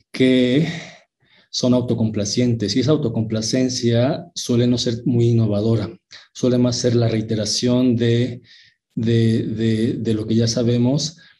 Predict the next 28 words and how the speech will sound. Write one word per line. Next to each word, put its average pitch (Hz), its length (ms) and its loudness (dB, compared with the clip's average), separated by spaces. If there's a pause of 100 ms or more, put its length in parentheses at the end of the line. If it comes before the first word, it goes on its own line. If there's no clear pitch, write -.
(280)
que 120 100 0
se 113 100 -2
intensifica. 113 760 0 (260)
Por 170 120 -2
ejemplo, 113 280 0
la 110 60 0
extrema 120 360 2
derecha 113 360 0
es 113 120 0
un 113 220 2
poco 107 300 -2
eso, 107 280 -2
¿no? 117 120 2
La, 110 140 0 (120)
la 110 140 -4
reiteración 101 500 -2
de 120 60 2
lo 113 100 2
que 107 80 -4
ya 104 80 -4
sabemos 113 340 0
y 107 60 -4
nos 101 160 -6
aterra 110 360 -4
y 113 60 0
no 110 100 -2
queremos 110 380 -4
eso. 123 320 -2